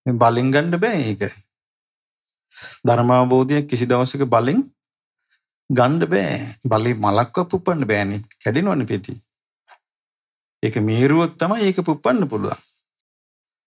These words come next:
මලක වුණත් එහෙමයි. සබහාදහමට අයිති දෙයක්වත් බෑ බලෙන් කරන්න. ඉතින්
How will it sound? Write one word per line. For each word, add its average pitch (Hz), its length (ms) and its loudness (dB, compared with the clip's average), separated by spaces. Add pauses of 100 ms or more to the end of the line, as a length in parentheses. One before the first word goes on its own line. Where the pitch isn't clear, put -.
(760)
මලක 110 280 2
වුණත් 185 400 0
එහෙමයි. 220 320 -2 (680)
සබහාදහමට 123 760 0
අයිති 175 240 0
දෙයක්වත් 196 360 0
බෑ 123 220 -2
බලෙන් 123 280 0
කරන්න. - 280 -8 (1900)
ඉතින් 139 340 0